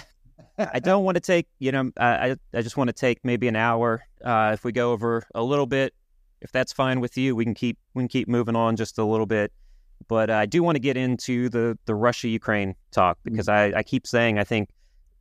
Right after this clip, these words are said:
Speaker 2: I'm one of the only people that keeps focusing on that Russia-Ukraine. I know you do,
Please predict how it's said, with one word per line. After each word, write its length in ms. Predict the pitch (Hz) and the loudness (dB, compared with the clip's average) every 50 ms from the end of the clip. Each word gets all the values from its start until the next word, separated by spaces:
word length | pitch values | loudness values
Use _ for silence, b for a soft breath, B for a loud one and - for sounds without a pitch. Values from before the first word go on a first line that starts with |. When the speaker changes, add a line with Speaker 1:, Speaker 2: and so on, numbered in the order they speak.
| - | -10
Speaker 2:
I'm 180 | - - 117 117 | -4 -4 -2 0
one 160 | 113 127 127 | 2 2 2
of 80 | 123 110 | 2 2
the 120 | 123 120 | 2 2
only 200 | 123 127 123 120 | 2 2 0 0
people 320 | - 139 131 107 - 127 113 | 0 -2 -2 -2 0 0 0
that 160 | 110 101 - | 0 0 -2
keeps 240 | - 123 113 - - | -4 -8 -8 -6 -2
focusing 580 | - 117 113 - - 104 - - 110 104 101 | 0 0 0 0 -2 -6 -4 -2 -2 0 0
on 140 | 101 101 98 | 0 0 -2
that 200 | 98 95 92 - - - - - | -2 -2 -4 -6 -10 -20 -16 -6
Russia-Ukraine. 720 | 110 117 110 - - 110 104 98 - - 120 123 127 120 | -2 -2 -2 -2 -2 -4 -4 -4 -2 -2 0 0 0 0
I 60 | 107 104 | -2 -2
know 100 | 110 110 | -2 -2
you 220 | 110 104 117 120 | -2 -2 -2 -2
do, 280 | 120 123 120 117 101 | -2 -2 -4 -4 -6